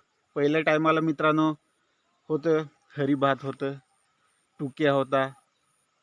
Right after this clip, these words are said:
आणि अस-, डांगी सांगा की म्हणजे कुडई, ते मित्रांनो ह्या टायमाला पिकतं भात. ते आता मित्रांनो संपुटास आलं, म्हणजे सध्या तरी आपल्याला कुठे दिसणार पण नाही हे भात. तरी पण, अ,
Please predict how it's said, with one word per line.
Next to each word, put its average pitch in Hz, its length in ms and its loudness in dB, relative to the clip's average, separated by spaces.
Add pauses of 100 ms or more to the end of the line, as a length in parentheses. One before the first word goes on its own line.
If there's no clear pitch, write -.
(300)
आणि 131 340 -2 (160)
अस-, 127 460 -10 (540)
डांगी 131 500 -4
सांगा 135 480 -2
की 139 300 -4
म्हणजे 135 320 -4
कुडई, 139 380 -2 (360)
ते 147 140 0
मित्रांनो 143 460 -2
ह्या 139 180 -6
टायमाला 143 460 0
पिकतं - 280 -12
भात. 123 160 -10 (500)
ते 151 60 -4
आता 139 220 -2
मित्रांनो 160 440 -4
संपुटास 180 540 -6 (320)
आलं, 143 180 -6
म्हणजे 156 320 -2
सध्या 147 360 -8
तरी 175 100 -6
आपल्याला 160 320 -4
कुठे 165 240 -12
दिसणार 156 440 -6
पण 139 80 -8
नाही 135 120 -6 (360)
हे 143 60 -8
भात. 127 180 -6 (420)
तरी 151 140 -4
पण, 170 220 -4
अ, 170 200 0